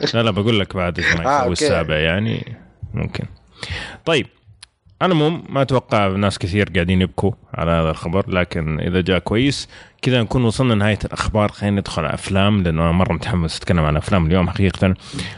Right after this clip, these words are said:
Speaker 1: متحمس أكثر أتكلم عن الفيلم الأول اللي هو فيلم من التراث. هذا الفيلم اللي هو اسمه كازينو، اللي نزل في عام ألف تسعمية خمسة وتسعين من إخراج مارتن سكورسيزي،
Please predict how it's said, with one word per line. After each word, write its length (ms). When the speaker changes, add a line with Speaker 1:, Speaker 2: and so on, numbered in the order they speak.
Speaker 1:
متحمس 360
أكثر 240
أتكلم 360
عن 60
الفيلم 260
الأول 420
اللي 120
هو 140
فيلم 260
من 100
التراث. 460
هذا 240
الفيلم 380
اللي 140
هو 200
اسمه 420
كازينو، 480
اللي 140
نزل 260
في 140
عام 240
ألف 140
تسعمية 380
خمسة 280
وتسعين 440
من 60
إخراج 600
مارتن 600
سكورسيزي، 920